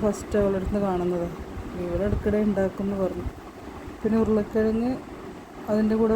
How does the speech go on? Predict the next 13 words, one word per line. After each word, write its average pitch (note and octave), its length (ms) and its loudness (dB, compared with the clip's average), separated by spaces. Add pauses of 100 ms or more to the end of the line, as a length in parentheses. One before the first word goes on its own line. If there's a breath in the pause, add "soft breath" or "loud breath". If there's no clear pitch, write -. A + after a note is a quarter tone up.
വേണ്ടതാണ്. G3 480 2
ഉരുളക്കിഴങ്ങ് G3 500 2
നന്നായി G#3 440 2
വേവിച്ച് F#3+ 460 2
ഉടച്ച് F#3 340 -2
വെച്ച് G#3 260 -4 (260)
അതിൻ്റെ F#3+ 320 0
കൂടെ G3 200 2 (120)
ചെറുതായി G3 480 2
അരിഞ്ഞ് F#3 260 0
വെച്ച G3 160 -4 (100)
ഉള്ളിയും G3 340 2 (1700)
കുറച്ച് G#3+ 380 0